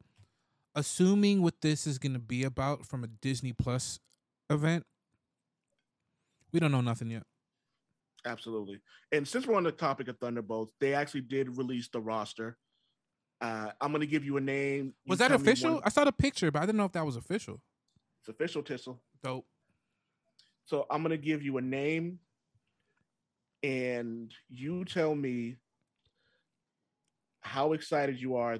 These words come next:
Speaker 2: that they're actually in this movie from, like, one to ten. All right. Yelena Belova.
Speaker 1: Ten.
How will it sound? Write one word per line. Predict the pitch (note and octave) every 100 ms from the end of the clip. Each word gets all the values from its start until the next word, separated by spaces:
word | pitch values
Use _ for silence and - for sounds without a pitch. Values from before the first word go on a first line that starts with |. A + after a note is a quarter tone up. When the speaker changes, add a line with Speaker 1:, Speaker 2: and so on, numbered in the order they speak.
| -
Speaker 2:
that | A2+ -
they're | A#2+ A2+
actually | A#2 A2+ - A2+ G#2 G2+ - _ _ -
in | A#2 G#2+
this | G#2 G#2
movie | G2 F2 E2+ - -
from, | - A#2+
like, | A#2 A2
one | A2+ A#2+ A#2
to |
ten. | A2 A2+ D#2+ - _ _ _ _ _ _ _ _ -
All | C#3
right. | A#2 - _ _ - _ _ C#3
Yelena | D3 F#3+ F#3+
Belova. | E3+ D3+ A#2+ G2+ - _ _ _ _ _ _ _ _
Speaker 1:
Ten. | - D#3 B2+